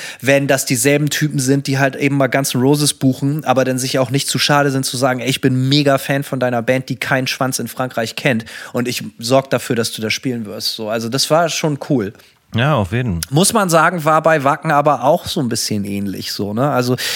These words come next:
Speaker 1: wir hatten ja gleich in der ersten Festivalsaison eigentlich schon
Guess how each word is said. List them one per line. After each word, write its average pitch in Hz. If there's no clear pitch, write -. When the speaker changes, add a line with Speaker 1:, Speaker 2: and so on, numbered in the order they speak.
Speaker 1:
wir 120
hatten 151
ja 147
gleich 131
in 160
der 127
ersten 156
Festivalsaison 110
eigentlich 113
schon 123